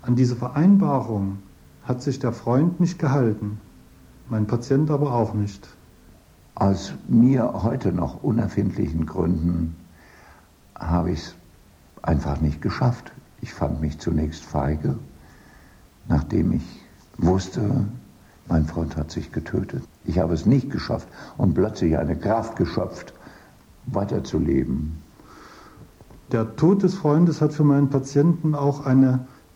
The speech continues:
Speaker 1: Enttäuschung bedeutet. Das heißt, die Tatsache, sein Freund hat sich suizidiert ohne ihn und sehr konsequent,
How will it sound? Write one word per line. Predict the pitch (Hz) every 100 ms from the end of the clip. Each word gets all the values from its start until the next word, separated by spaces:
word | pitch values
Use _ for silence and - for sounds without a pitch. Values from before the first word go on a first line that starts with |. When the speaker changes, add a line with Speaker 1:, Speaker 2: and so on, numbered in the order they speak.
| _
Speaker 1:
Enttäuschung | 139 151 170 - - - _ - 135 147 156 135 107
bedeutet. | 107 110 110 120 120 - - _ _ - - - - _ -
Das | 113 -
heißt, | 107 135 196 - - - - - - _ - -
die |
Tatsache, | - 151 180 185 165
sein | 139 135 123
Freund | - 135 175 175
hat | 175
sich | 151 -
suizidiert | 156 143 - 127 151 143 107 - - - - - - - -
ohne | 135 165 185
ihn | 180 196 226 226 - - - - - - - -
und | 131 135 135 135 - 120
sehr | 123 147
konsequent, | 151 156 135 131 120 123 185 208 -